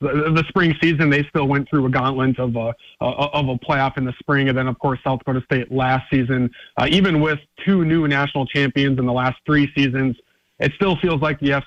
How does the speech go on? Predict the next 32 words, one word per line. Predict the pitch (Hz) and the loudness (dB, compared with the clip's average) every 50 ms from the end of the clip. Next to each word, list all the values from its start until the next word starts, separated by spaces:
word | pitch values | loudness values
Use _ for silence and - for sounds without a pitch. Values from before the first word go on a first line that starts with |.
| - | -4
C | - 139 | -4 -4
S | 135 127 - | -4 -4 -6
is | - 143 143 131 - | -6 -6 -6 -6 -4
pretty | - 160 151 143 147 | -2 0 0 0 0
top | - 151 143 139 - 143 | 0 0 -2 -2 -2 -2
heavy | 151 143 139 147 147 151 147 147 _ _ _ _ | -4 -2 0 0 0 0 0 -4 _ _ _ _
where | - 139 143 139 | -2 0 0 0
it | 135 131 - | 0 -2 -2
is. | - 147 147 143 147 143 135 127 - _ _ _ _ _ _ _ _ _ _ _ | 0 0 2 2 2 0 -2 -4 -6 _ _ _ _ _ _ _ _ _ _ _
You | 131 131 | -6 -4
know, | 127 | -2
North | 127 135 143 143 | 0 0 0 0
Dakota | 143 - 156 143 143 - | 0 0 0 0 -2 -2
State | - 151 147 139 | 0 0 0 0
is | 143 151 135 151 151 - | 0 0 -2 -4 -4 -4
still | - - 160 147 143 | -4 -2 -2 0 0
there. | 135 143 143 143 143 143 143 - _ | 0 0 2 2 0 -2 -4 -6 _
South | 139 139 139 | -4 -4 -2
Dakota | - 156 147 139 | -2 -4 -4 -4
State | - - 147 139 135 | -2 -2 -2 -2 -2
has | 127 131 123 123 123 | -2 -4 -4 -4 -6
basically | 123 - 131 143 135 - 151 - 160 151 147 | -4 -2 -2 -2 -2 -2 -2 -2 0 2 2
their | 143 151 139 | 2 2 0
entire | 139 131 - 160 147 151 143 | -2 -2 0 0 0 0 0
team | 139 - 160 147 | 0 0 0 0
coming | 139 147 143 143 135 | 0 0 0 0 2
back | 131 131 135 131 - | 2 0 0 -2 -2
from | 139 131 131 | 0 0 2
last | 135 139 143 143 - | 2 2 0 0 0
year's | 151 139 123 | -2 -2 -2
title | - - 135 131 131 131 | -2 -2 -2 -2 -2 -2
team. | - - 139 139 139 135 127 | -2 0 2 2 2 0 0